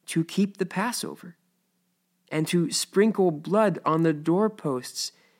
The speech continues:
so that the angel of death would not kill their firstborn sons.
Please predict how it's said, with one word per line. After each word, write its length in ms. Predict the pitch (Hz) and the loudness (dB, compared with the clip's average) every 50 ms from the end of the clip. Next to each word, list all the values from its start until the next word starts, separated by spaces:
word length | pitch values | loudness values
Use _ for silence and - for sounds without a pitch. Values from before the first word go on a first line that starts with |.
| _ _ _ _ _ _ | _ _ _ _ _ _
so 200 | - - 180 175 | -2 0 2 4
that 220 | 180 170 170 170 | 4 4 2 2
the 200 | 180 185 - - | -2 -2 0 2
angel 500 | 156 175 202 226 233 202 208 214 214 - | 2 4 6 6 6 4 4 4 4 2
of 200 | 175 180 160 - | 0 -2 -2 -2
death 400 | - 180 196 185 160 156 - - | -2 0 0 0 -2 -4 -6 -6
would 220 | 165 151 156 147 | -2 -2 0 0
not 420 | 151 160 170 196 226 220 - _ _ | 2 2 2 2 2 0 -4 _ _
kill 340 | - - 262 254 175 143 135 | -8 -4 -2 -2 -2 -2 -4
their 200 | 135 131 131 135 | -6 -6 -8 -8
firstborn 840 | 135 _ _ - 160 160 160 - _ _ - 143 139 135 135 131 | -10 _ _ -6 -6 -6 -6 -10 _ _ -2 -2 0 0 -2 -4
sons. 600 | - - - 175 156 - - 175 170 - - - | -8 -8 -8 -8 -8 -8 -12 -16 -18 -18 -20 -20